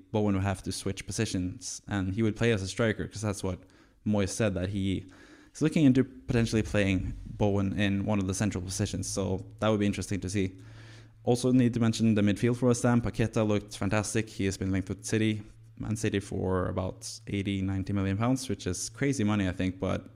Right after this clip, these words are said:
he is really talented and, and played really well for West Ham.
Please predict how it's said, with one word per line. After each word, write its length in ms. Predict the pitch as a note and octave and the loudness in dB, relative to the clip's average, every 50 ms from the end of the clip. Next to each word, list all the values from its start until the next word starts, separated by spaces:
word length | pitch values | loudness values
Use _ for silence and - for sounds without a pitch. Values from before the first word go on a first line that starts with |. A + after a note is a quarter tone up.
| - - - | -20 -20 -20
he 200 | - - B2 A#2 | -14 -6 0 0
is 240 | A2+ G#2+ G2+ - - | 2 2 0 0 0
really 220 | G#2 G#2 F#2 F2+ | 2 2 2 2
talented 440 | - - G#2+ G#2 G#2 F#2 - F#2 E2+ | 0 0 0 2 2 0 0 0 0
and, 380 | F2 F#2 F#2+ F#2 F#2+ F#2 F#2 - | 0 2 2 2 2 0 0 -4
and 120 | F#2+ G2+ | -6 -4
played 280 | - - C#3 C#3+ A2+ F#2+ | -2 0 0 2 0 0
really 400 | F#2+ F#2+ G2 G#2 G#2+ G2+ G2 F#2+ | -2 0 0 2 2 2 2 2
well 240 | F#2 G2 F#2+ F#2 | 2 2 0 0
for 160 | - - G2 F#2+ | -2 -2 -2 -2
West 160 | F#2+ - - | -2 -2 -2
Ham. 280 | G2 F#2 F2+ F2+ F2+ | -2 0 0 -2 -4